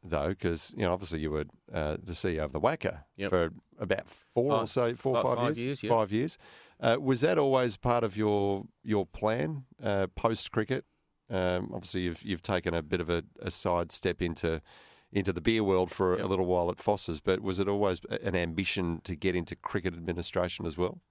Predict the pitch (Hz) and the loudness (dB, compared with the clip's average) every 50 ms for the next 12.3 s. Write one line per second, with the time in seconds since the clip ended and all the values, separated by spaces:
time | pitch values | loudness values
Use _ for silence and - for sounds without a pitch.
0 | _ _ - 131 143 160 175 190 - - - 131 135 143 139 135 117 104 92 87 | _ _ -10 -6 -4 -2 -2 -4 -4 -4 -4 -2 -2 0 0 0 0 0 0 0
1 | 87 73 50 52 73 80 95 101 104 104 101 98 107 110 - - 160 147 139 117 | -2 -2 -4 -4 -2 -2 -2 0 -2 -2 -2 -2 -4 -4 -4 -4 -4 -2 -2 -2
2 | 101 101 - - - 107 104 107 104 104 92 - - 95 92 92 92 92 92 92 | -2 -2 -4 -2 -2 0 0 0 0 -2 -4 -6 -4 -2 -2 -2 -2 -2 -4 -4
3 | 90 87 82 - _ _ _ _ _ - - _ _ _ _ _ 98 95 95 92 | -6 -8 -10 -14 _ _ _ _ _ -20 -20 _ _ _ _ _ -10 -6 -4 -2
4 | 92 90 92 90 - - 95 95 92 92 90 87 87 - - _ 214 _ _ _ | -2 0 0 -2 -2 -4 -8 -8 -8 -8 -8 -8 -10 -10 -12 _ _ _ _ _
5 | _ _ _ - - 107 104 98 - - - 71 85 87 80 69 - _ - 90 | _ _ _ -12 -8 -6 -4 -4 -4 -6 -6 -8 -10 -10 -12 -14 -12 _ -4 -4
6 | 85 85 82 82 82 82 80 82 - - - 82 73 82 80 80 80 78 76 76 | -4 -4 -4 -6 -8 -10 -10 -12 -12 -12 -12 -10 -6 -6 -4 -4 -6 -8 -10 -12
7 | _ _ _ _ _ _ _ _ _ - 62 71 85 85 85 80 82 82 - - | _ _ _ _ _ _ _ _ _ -20 -18 -14 -10 -8 -6 -4 -4 -6 -6 -6
8 | - 85 78 - - 87 85 82 73 78 78 80 78 - - 78 - - - 80 | -6 -6 -6 -6 -8 -10 -12 -10 -10 -10 -10 -10 -10 -12 -12 -12 -12 -12 -10 -10
9 | 90 120 - - - - 90 85 82 80 76 71 - - - - - - _ _ | -10 -10 -12 -12 -6 -4 -2 -2 -2 -2 -4 -6 -12 -20 -20 -20 -20 -20 _ _
10 | _ - 107 107 - - 107 98 95 90 82 - - _ _ - - 95 95 92 | _ -6 -6 -6 -4 -4 -4 -2 -2 -2 -4 -6 -10 _ _ -6 -4 -2 -2 -2
11 | 92 - 92 90 92 87 85 80 - - 90 87 87 85 82 82 80 82 80 80 | -4 -4 -4 -2 -2 -2 -4 -4 -4 -2 -2 -2 0 -2 -2 -2 -2 -2 -4 -4
12 | 80 80 82 80 80 | -4 -6 -6 -8 -10